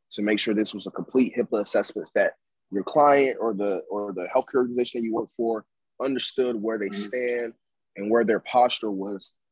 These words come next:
Speaker 1: at from a cybersecurity perspective?
Speaker 2: Well, that's where, you know, um,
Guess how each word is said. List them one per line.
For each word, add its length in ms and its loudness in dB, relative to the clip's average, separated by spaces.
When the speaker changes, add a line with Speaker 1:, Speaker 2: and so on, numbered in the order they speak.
Speaker 1:
at 220 4
from 140 -4
a 60 -6
cybersecurity 840 -2
perspective? 460 -16
Speaker 2:
Well, 120 6
that's 200 4
where, 380 6
you 60 4
know, 240 -4
um, 340 -6